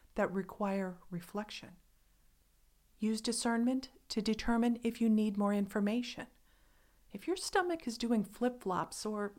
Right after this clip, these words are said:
if you sense something is missing, sleep on it before you give your final yes or no.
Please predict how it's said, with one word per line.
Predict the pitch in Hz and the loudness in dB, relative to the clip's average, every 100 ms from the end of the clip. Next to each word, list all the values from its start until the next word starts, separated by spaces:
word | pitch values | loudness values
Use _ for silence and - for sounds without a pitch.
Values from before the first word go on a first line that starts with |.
| - | -12
if | 233 240 | -12 -8
you | 233 | -4
sense | - 302 320 | -2 -2 -2
something | - 311 294 226 | -2 0 2 2
is | - | 2
missing, | 175 220 - 285 294 - _ _ _ - - | -2 -2 -2 -4 -4 -10 _ _ _ -20 -20
sleep | - - 269 262 - | -12 -4 -2 -2 -4
on | - | -8
it | - - _ _ _ _ | -10 -20 _ _ _ _
before | 214 202 226 | -6 0 2
you | 220 214 | 2 2
give | 208 208 | 0 -2
your | 185 190 | -2 -4
final | - 196 190 180 | -2 -2 0 -2
yes | 175 180 190 - - _ _ - | -2 -2 -4 -8 -12 _ _ -8
or | 190 175 | -4 -2
no. | 165 147 | -2 -6